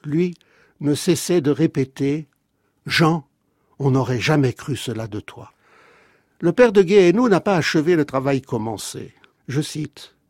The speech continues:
Bien des années plus tard, quand ma mère et lui se disputaient ensemble, c'est toujours là ce qu'il lui reprochait.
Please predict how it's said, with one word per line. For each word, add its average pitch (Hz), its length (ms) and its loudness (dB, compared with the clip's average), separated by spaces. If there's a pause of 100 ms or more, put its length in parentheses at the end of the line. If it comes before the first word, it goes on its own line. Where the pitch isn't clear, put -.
Bien 160 320 2
des 190 220 2
années 185 220 4
plus 170 200 -4
tard, 156 640 -6 (540)
quand 190 160 4
ma 202 160 6
mère 196 280 6
et 180 80 6
lui 175 240 2
se 175 120 0
disputaient 151 680 -2
ensemble, 143 540 0
c'est 143 180 -4
toujours 147 440 2
là 147 180 4
ce 160 180 -4
qu'il 139 260 -2
lui 131 120 4
reprochait. 123 680 -4